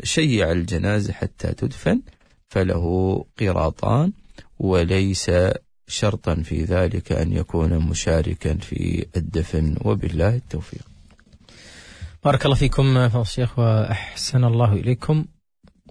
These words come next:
Speaker 2: آه، نعود للرسالة النصية القصيرة. يسأل عبر الرقم ستة ستة ثمانية ثمانية. يقول ال-، بعض من الناس يرس-، يرسل يقول على،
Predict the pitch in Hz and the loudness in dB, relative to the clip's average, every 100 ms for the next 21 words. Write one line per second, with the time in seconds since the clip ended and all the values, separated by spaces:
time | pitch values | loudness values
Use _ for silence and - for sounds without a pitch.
0 | _ _ - 120 110 107 110 110 113 - | _ _ 0 2 4 2 0 0 0 0
1 | 104 101 104 - 107 107 101 98 104 - | 0 2 0 0 0 2 0 -2 -2 -2
2 | 110 120 110 143 143 123 110 101 - 104 | -2 2 2 2 0 -2 -2 -2 -2 0
3 | 104 104 107 - 110 107 - 110 - 107 | 0 0 0 2 2 2 0 -4 -4 -4
4 | 113 _ 123 123 - - - 110 104 104 | -4 _ -2 -2 -8 -6 0 4 4 4
5 | 120 127 - 110 110 104 143 - - - | 2 0 0 2 4 4 2 -2 -10 -20
6 | - - - _ _ _ - - 127 117 | -20 -20 -20 _ _ _ -6 0 2 2
7 | 107 104 92 - 127 110 104 92 - 110 | 2 0 -2 -2 0 0 0 -4 -2 2
8 | 110 95 98 143 - 117 104 110 107 98 | 2 2 0 -2 -2 -2 0 0 0 -4
9 | - 101 98 92 120 113 - 107 - 107 | -4 0 0 0 0 -2 -2 -2 -2 -2
10 | 101 101 98 | 2 2 2